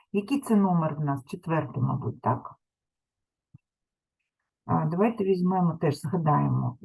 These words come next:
ще одну, так, одне таке завдання розв'яжемо. В нас є арифметична прогресія.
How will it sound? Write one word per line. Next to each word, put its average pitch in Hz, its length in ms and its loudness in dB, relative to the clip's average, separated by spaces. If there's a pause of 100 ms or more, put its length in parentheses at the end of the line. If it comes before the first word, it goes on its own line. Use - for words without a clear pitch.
(120)
ще - 340 -6
одну, 147 360 -4
так, - 480 -10
одне 180 340 2
таке 151 300 -4
завдання 147 460 -2
розв'яжемо. 123 640 -6
В 156 60 -2
нас 175 300 0
є 160 120 -2
арифметична 160 720 -4
прогресія. - 800 -6